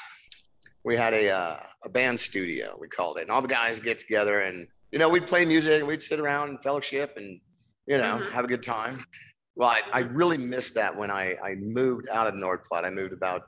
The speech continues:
Speaker 1: uh, I don't know, fifty minutes east of North Platte. And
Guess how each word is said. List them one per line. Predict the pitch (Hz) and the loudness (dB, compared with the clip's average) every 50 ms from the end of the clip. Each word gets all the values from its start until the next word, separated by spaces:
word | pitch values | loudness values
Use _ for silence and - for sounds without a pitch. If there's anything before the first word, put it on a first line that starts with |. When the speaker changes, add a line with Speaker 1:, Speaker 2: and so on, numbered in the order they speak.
| - 98 | -6 -4
Speaker 1:
uh, | 98 92 92 87 85 85 - _ _ _ _ _ _ _ _ _ _ - | -2 -2 -2 -2 -4 -6 -10 _ _ _ _ _ _ _ _ _ _ -10
I | 60 65 | -8 -8
don't | 60 60 | -8 -6
know, | 69 80 78 - - - | -8 -8 -10 -10 -6 -6
fifty | 117 113 - 113 | -6 -4 -4 -4
minutes | 104 104 107 101 101 90 - 98 | -4 -2 -2 -2 -2 -4 -4 -4
east | 101 101 - - | -4 -4 -4 -6
of | 98 92 | -4 -4
North | 87 87 85 - | -4 -6 -6 -6
Platte. | - 87 90 90 90 - - - _ _ _ _ - 104 | -6 -4 -4 -6 -8 -10 -16 -20 _ _ _ _ -4 -2
And | 127 143 120 107 98 87 | 0 0 0 0 -2 -6